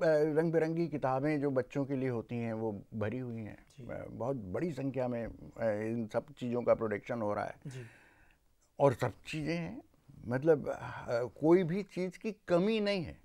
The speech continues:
Speaker 2: हम्म।
Speaker 1: ए, क्या हम ये कहें कि, अ, हमारे पास खिलौने नहीं हैं, इसलिए हम इन बच्चों को खिलौने नहीं दे पा रहे?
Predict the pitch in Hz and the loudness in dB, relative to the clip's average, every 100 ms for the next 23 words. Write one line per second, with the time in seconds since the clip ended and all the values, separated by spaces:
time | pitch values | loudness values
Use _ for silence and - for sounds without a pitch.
0 | - 180 185 165 147 139 123 127 _ 120 | -6 -2 0 -2 -4 -6 -12 -16 _ -6
1 | 113 110 147 131 143 156 160 175 147 127 | -6 -4 -4 0 0 4 4 4 2 0
2 | 139 - 160 170 160 131 131 127 127 127 | 0 -2 0 -2 -2 -2 0 0 -2 -4
3 | 120 113 127 131 123 139 - 123 123 160 | -4 -6 -4 -2 -2 -2 -2 -2 0 0
4 | 147 160 170 143 - 151 131 139 117 107 | -2 -2 0 -2 0 2 2 2 -2 -2
5 | 98 - 107 107 104 107 101 104 104 - | -2 -2 -2 -2 -4 -4 -4 -6 -8 -12
6 | 120 - - | -12 -12 -16